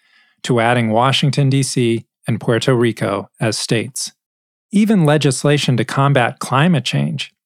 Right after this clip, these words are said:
add a public insurance option to Obamacare, and restrict gun sales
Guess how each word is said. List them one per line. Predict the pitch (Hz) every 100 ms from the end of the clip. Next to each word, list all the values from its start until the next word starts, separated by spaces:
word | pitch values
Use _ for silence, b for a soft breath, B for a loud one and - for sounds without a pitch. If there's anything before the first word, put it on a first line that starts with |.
| _ -
add | 127 123
a | 123
public | - 143 131 127
insurance | 120 - 131 123 117 -
option | 123 117 - 123
to | 107 123
Obamacare, | 110 98 107 107 113 - 131 147 _ _ b b b b
and | 151 131
restrict | 123 - 165 156 -
gun | - 131 185
sales | 143 135 139 143 -